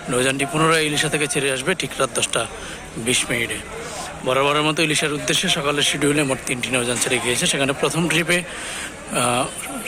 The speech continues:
সকাল সাতটা ত্রিশ মিনিটে দোয়েল পাখি দশ, নৌযানটি পুনরায় দুপুরের শিডিউলে ইলিশা থেকে ছেড়ে আসবে দুপুর দুইটায়। এবং পাশাপাশি, আহ, গ্রিনল্যান্ড দুই ছেড়ে গিয়েছে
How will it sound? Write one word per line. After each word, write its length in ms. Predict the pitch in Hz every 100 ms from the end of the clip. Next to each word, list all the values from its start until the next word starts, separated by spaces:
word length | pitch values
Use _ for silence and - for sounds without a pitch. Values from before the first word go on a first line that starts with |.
| - -
সকাল 220 | 143 139
সাতটা 260 | 143 135 143
ত্রিশ 260 | - 185 170
মিনিটে 240 | 151 143 135
দোয়েল 200 | 131 127
পাখি 220 | 123 127
দশ, 200 | 135 185 - - - -
নৌযানটি 420 | 135 135 131 143 143 - - - - -
পুনরায় 360 | 180 165 151 127
দুপুরের 320 | 143 147 156
শিডিউলে 420 | - 147 156 160
ইলিশা 240 | 143 139
থেকে 160 | 139 139
ছেড়ে 220 | - 131
আসবে 160 | 135 151
দুপুর 260 | 135 120
দুইটায়। 360 | 113 113 120 214 - - - - - - -
এবং 220 | 131 131
পাশাপাশি, 520 | 160 156 180 160 208
আহ, 1900 | 247 269 - 233 - - 214 - - - - - - 107 110 110 - - -
গ্রিনল্যান্ড 380 | 120 139 143 139
দুই 120 | 156
ছেড়ে 240 | 196 175 147
গিয়েছে 280 | 139 127